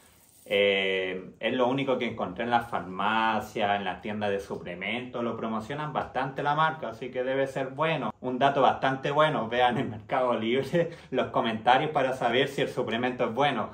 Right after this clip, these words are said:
<laughs> Por ejemplo, acá podemos ver una buena referencia sobre una creatina, que obviamente no es creatina, pero la gente se manifiesta diciendo la verdad. Hablaremos sobre la tabla nutricional,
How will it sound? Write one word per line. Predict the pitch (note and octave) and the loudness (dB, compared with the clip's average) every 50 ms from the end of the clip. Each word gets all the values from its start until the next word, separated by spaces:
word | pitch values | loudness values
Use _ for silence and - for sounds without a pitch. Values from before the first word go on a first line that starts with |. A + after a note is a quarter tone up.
| - - | -10 -10
<laughs> | B2+ A#2 F#2+ E2 - D#2 - - - _ _ _ - - - - - - - | -8 -8 -8 -10 -12 -16 -18 -20 -20 _ _ _ -20 -20 -20 -20 -16 0 4
Por | - C#3 D3 | 6 6 6
ejemplo, | D#3 D3 - C3 B2 A#2 A#2+ - B2+ C#3 D3 C#3+ | 6 4 2 0 0 0 2 4 6 8 8 8
acá | - A#2 A2+ C3+ C3 B2+ | 6 6 6 6 6 6
podemos | C3 B2+ A2+ B2+ B2+ B2+ B2 A#2 A2 | 6 4 4 4 2 2 2 2 4
ver | A2 B2 C3+ C#3+ - | 6 6 6 6 6
una | - B2+ A#2 A#2+ A#2 | 2 2 4 6 6
buena | A2 G#2 A#2 B2+ C#3 D3 D3 D3 | 6 6 4 4 4 4 2 2
referencia | C#3+ C3 - - A2+ A2 B2 C3+ B2+ - - A2+ F#2+ F2+ | 2 2 4 4 4 4 2 0 -2 -2 0 2 2 2
sobre | - - G#2 G2+ G#2 A2+ | 2 0 0 0 2 0
una | A2+ A2+ A2 G#2 | 0 0 0 0
creatina, | - G2 G2 F#2+ F#2 G2+ A2 A2+ A#2+ B2+ C3 C3 | 2 4 4 4 4 2 0 -2 0 0 0 0
que | - A2 G2 G2+ | 0 2 4 4
obviamente | G2+ G#2 G#2 G2+ G#2 A2 A2 G#2+ - A2+ | 6 6 6 6 4 2 0 0 0 2
no | G#2 G2+ | 4 4
es | G#2+ G#2+ - - | 4 4 2 2
creatina, | - A#2 A#2 A#2 A#2 - C3+ C#3 D3+ D#3+ E3 F3 F3 F3 | 6 8 8 8 8 8 6 2 4 6 6 6 6 6
pero | - - C3 C#3 D3+ | 6 8 10 10 12
la | D3+ D3+ D3+ | 12 12 10
gente | D3 - D3+ D3+ D3 - D#3 C#3 | 10 8 4 4 4 2 2 2
se | - D3+ C#3 | 4 4 4
manifiesta | C3 C3 B2+ C3+ B2 - - - - D#3 D3 - - - G#2+ F#2+ E2+ - - - - - - - - | 4 4 2 2 -2 -8 -6 0 2 2 2 2 0 -2 0 0 0 -2 -8 -20 -20 -20 -20 -12 -8
diciendo | A#2 G#2+ G2+ - A2+ A2+ A2+ A#2 | -6 -4 -2 -2 0 4 6 8
la | A#2+ A#2+ | 8 10
verdad. | A#2+ B2 B2+ B2+ B2+ A#2 G#2 - - - - - - - - - - - - - - - _ _ _ _ _ _ _ _ _ _ | 10 8 8 6 6 6 6 4 0 -10 -20 -20 -20 -20 -20 -20 -20 -20 -20 -20 -20 -20 _ _ _ _ _ _ _ _ _ _
Hablaremos | - B2 B2+ C3+ C#3+ C#3+ D#3 F3+ G3+ G3+ G#3 F#3+ | -4 -2 0 2 4 4 4 4 4 4 2 2
sobre | - G#3+ G3 F#3 F3+ | 2 2 2 4 4
la | E3+ D3 C#3 | 4 4 4
tabla | D3 E3 F3 F3 F3 | 4 4 4 4 4
nutricional, | F3 E3 D#3 C3+ B2+ - - A2+ G#2+ A#2 C3+ B2+ A#2 - | 0 0 -4 -6 -6 -6 -6 -4 -2 0 0 -2 -2 -6